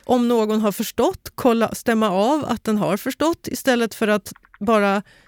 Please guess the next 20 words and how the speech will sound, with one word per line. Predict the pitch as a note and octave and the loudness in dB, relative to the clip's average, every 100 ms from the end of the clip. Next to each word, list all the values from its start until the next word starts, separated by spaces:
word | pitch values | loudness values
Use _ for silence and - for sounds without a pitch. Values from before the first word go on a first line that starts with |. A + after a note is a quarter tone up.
| - | -6
tycka | - A#3 - G#3 | -2 -2 0 2
att | G#3 | 2
en | - A3 A3+ | 2 2 2
nick, | B3 - _ - - | 0 -4 _ -6 -4
ett | A#3 | 0
nick | A#3+ D#4 - - | 0 0 -2 0
räcker | G#3+ G#3 G3+ - G#3+ | 2 2 -2 -2 -2
som | G3+ G#3+ G#3 | 0 0 0
ett | G3+ | -2
svar | - - G3+ F#3+ | -6 -4 0 0
på | F#3+ G#3+ F#3+ | 0 -2 -2
frågan | F#3 A3 F3+ F#3 | -2 -2 0 0
"Har | G3 E3+ | 0 -2
du | |
förstått?" | F#3+ - D#4+ - - | -4 -2 0 0 -4
För | B3 | -2
det | C#4 | 0
gör | C#4+ E4 | 2 2
det | |
ju | D4+ | 0